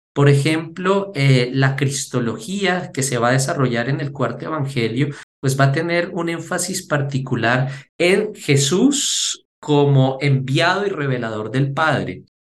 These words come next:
Si nos damos cuenta, en la cristología de los evangelios sinópticos, eh, el énfasis va a ser, eh, en Jesús que anuncia el reino de Dios, ¿sí? El punto de referencia permanente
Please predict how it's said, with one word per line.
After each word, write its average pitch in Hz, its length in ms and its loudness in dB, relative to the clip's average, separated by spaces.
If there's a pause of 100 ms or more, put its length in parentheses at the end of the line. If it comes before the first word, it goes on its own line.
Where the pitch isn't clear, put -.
(160)
Si 135 80 -2
nos 135 160 6
damos 165 260 2
cuenta, 202 540 0
en 151 140 -6
la 139 140 -2
cristología 143 800 -2
de 196 120 -4
los - 460 -4
evangelios 131 580 -2
sinópticos, 139 960 0 (340)
eh, 113 520 2
el 143 140 6
énfasis 175 800 0
va 131 80 2
a 135 40 4
ser, 151 480 2 (100)
eh, 123 380 2
en 135 140 2
Jesús 131 420 -2
que 156 100 0
anuncia 151 640 -2
el 120 120 -4
reino 127 320 0
de 131 100 4
Dios, - 480 -4 (180)
¿sí? - 280 -4 (200)
El 139 300 4
punto 208 580 -2
de 143 120 2
referencia 139 760 0
permanente 143 1000 -2